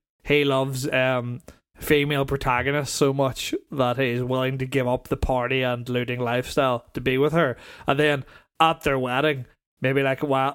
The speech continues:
whenever, like, they, they finally are married or something, you just hear, like, a guitar in the background, and it's Antonio Banderas plays them one song to show that the meeting of the worlds, you know, they've all come together.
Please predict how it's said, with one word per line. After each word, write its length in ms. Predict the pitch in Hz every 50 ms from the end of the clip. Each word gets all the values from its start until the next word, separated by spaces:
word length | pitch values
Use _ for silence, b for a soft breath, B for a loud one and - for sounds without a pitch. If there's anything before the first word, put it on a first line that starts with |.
| -
whenever, 460 | - - 151 143 139 139 139 131 143 143
like, 260 | 131 131 135 - -
they, 200 | 139 131 131 135 -
they 140 | - 131
finally 420 | 127 - - 127 120 123 123 123 123
are 100 | 120 123
married 360 | 127 127 113 113 117 131 135
or 80 | 147 139
something, 280 | - 160 139 - 135 123
you 120 | 123 127
just 140 | 131 - -
hear, 120 | 135 127
like, 120 | 123 123 120
a 80 | 120
guitar 400 | 117 131 - - 135 127 120 127
in 80 | 143 143
the 40 | 143
background, 680 | 147 147 143 139 - 151 139 139 - 139 123 131 139 135
and 80 | 131
it's 140 | 127 - -
Antonio 520 | 131 127 131 127 - 147 135 131 131 127
Banderas 560 | 127 127 123 123 127 123 120 117 120 131 - -
plays 300 | - 147 131 131 139 135
them 240 | 135 123 127 127
one 240 | 127 120 120 123 127
song 480 | 131 - 139 120 117 120 127 143 139 - b b b b
to 80 | - 135
show 180 | - - 147
that 160 | 139 139 131 -
the 80 | 139
meeting 320 | 135 135 143 143 147 143 143
of 160 | 143 135 131
the 80 | 135 135
worlds, 520 | 131 131 127 135 147 160 160 151 139 135
you 60 | 139
know, 180 | 135 139 147 151
they've 140 | 139 139 135
all 180 | 143 143 143 143
come 260 | - - 143 135 135
together. 540 | 127 127 123 123 123 127 139 151 147 135